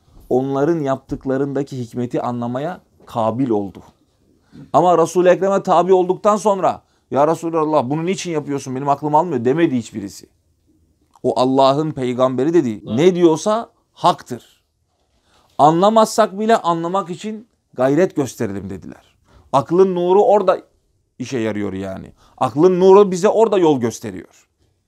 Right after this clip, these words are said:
Speaker 1: Ama öteki türlü, "E, benim aklım kabul etmiyor, Resul-i Ekrem'in dediğini ben kabul edemem." derse Ebu Cehil gibi kenarda kalır o vakit yani. Allah muhafaza buyursun. Bu anlattıklarımız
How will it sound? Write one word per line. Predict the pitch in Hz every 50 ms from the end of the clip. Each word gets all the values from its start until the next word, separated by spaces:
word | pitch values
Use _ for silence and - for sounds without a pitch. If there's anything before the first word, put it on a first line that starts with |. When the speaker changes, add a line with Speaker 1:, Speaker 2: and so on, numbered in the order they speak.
| _ _ _ _ _ _ _ _ _ _ _ _ _ _ _ _ _ _ _ _ _ _ _ _ -
Speaker 1:
Ama | 139 156 160 127
öteki | 160 156 175 170 165 220 165
türlü, | 202 190 175 185 190 226 247 247 233 - _ _ _ _ _ _ _ _ _ _ _ _ - - - _ -
"E, | 110 110
benim | 117 139 156 180 185 185
aklım | 170 147 - 185 196 190
kabul | 170 180 170 156 165 180 185 196
etmiyor, | 208 202 196 185 196 190 180 151 135 110 - - - -
Resul-i | 131 151 - - 160 156
Ekrem'in | 156 160 151 170 170 170 165
dediğini | 160 160 151 165 170 165 160
ben | 160 165 165 156
kabul | - 156 147 165 165
edemem." | 156 151 175 185 190 170 147 139
derse | 143 175 196 196 - 208 214 214 -
Ebu | 160 147 147 156
Cehil | 143 156 151 151
gibi | 151 151 156 175
kenarda | 170 160 160 170 165 196 202
kalır | - 185 143 113
o | 107
vakit | 101 98 85 - - -
yani. | 78 78 64 - - - 104 -
Allah | - 107 107 104 98
muhafaza | 101 98 95 95 - 98 95 95 95 85
buyursun. | 78 76 - - -
Bu | 107 113 -
anlattıklarımız | 131 139 139 143 147 - - - 143 135 151 147 147 147 175 190 226 240 214 - -